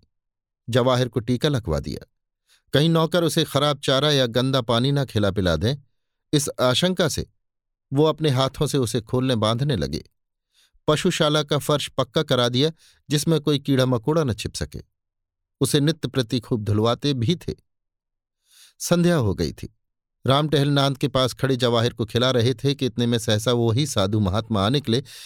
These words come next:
जिन्होंने आज से तीन वर्ष पहले दर्शन दिए थे। राम टहल उन्हें देखते ही पहचान गए। जाकर दंडवत की, कुशल समाचार पूछे और उनके भोजन का प्रबंध करने लगे।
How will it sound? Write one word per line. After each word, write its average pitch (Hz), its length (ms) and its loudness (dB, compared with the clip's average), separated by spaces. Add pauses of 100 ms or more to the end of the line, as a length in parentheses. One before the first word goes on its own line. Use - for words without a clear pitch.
(240)
जिन्होंने 160 320 2
आज 143 240 0
से - 180 -4
तीन 147 280 -2
वर्ष 123 280 -2
पहले 110 280 0
दर्शन 110 380 -2
दिए 80 200 -4
थे। - 160 -16 (1300)
राम 123 200 2
टहल 123 260 0
उन्हें 117 200 0
देखते 113 340 0
ही 101 80 -2
पहचान 107 460 -2
गए। - 160 -8 (760)
जाकर 110 360 0
दंडवत 117 400 0
की, - 200 -8 (480)
कुशल 156 300 0
समाचार 151 480 2
पूछे 147 280 -2
और 139 180 4
उनके 135 220 -2
भोजन 117 320 0
का 117 100 -2
प्रबंध 123 400 -2
करने 82 280 -2
लगे। 55 320 -8